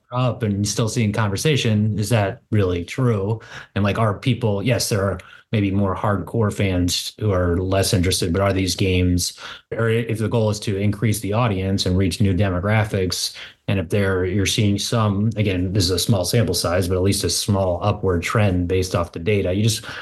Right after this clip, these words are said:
you know, you obviously wanna be careful that the loudest voice isn't,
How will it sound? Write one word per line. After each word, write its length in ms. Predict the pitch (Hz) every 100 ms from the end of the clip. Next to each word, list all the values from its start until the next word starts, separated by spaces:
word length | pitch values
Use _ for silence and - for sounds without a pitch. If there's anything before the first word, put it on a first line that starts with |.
| - -
you 80 |
know, 40 | 117
you 80 | 117
obviously 280 | 113 107
wanna 160 | 107 101
be 80 | 95
careful 500 | - 101 95 101 92
that 340 | 95 87 87 - _ -
the 80 | 101
loudest 480 | 107 104 104 92 -
voice 420 | 95 92 87 -
isn't, 520 | 85 98 95 92 85